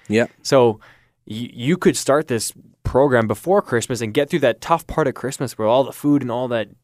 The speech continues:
Speaker 2: desserts and everything on a high, and you haven't,
Speaker 1: Yeah.
Speaker 2: you haven't set yourself even further back, and, and then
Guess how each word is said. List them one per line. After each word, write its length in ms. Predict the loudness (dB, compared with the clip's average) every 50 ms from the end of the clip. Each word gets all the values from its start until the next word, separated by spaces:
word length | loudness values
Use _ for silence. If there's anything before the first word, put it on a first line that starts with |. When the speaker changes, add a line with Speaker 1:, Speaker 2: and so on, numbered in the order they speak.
| _ _
Speaker 2:
desserts 440 | -8 -4 -2 -2 -2 -2 -2 -6 -8
and 60 | -10 -8
everything 540 | -6 -4 -4 -4 -2 -2 -2 -2 -2 -4 -6 -10 _ _ _ _ _ _ _ _ _ _ _ _ _ _ _ _ _ _ _
on 140 | 0 2 2
a 60 | 0
high, 340 | -2 0 0 2 2 2 0
and 180 | -2 -2 -4 -4
you 100 | -4 -2
haven't, 320 | 0 2 2 2 2 2
Speaker 1:
Yeah. 280 | 2 2 2 2 0 0
Speaker 2:
you 60 | -2
haven't 520 | 0 0 0 0 0 -4 -4 -8 -14 -10
set 160 | -6 -6 -6 -6
yourself 300 | -4 -2 -2 -2 0 -2
even 200 | -4 -4 -4 -6
further 480 | -6 -4 0 2 2 2 2 2 0
back, 380 | 0 -2 -4 -4 -6 -6 -6 -6
and, 100 | -6 -4
and 240 | -2 -2 -2 0 0
then 300 | 0 0 0 -4 -6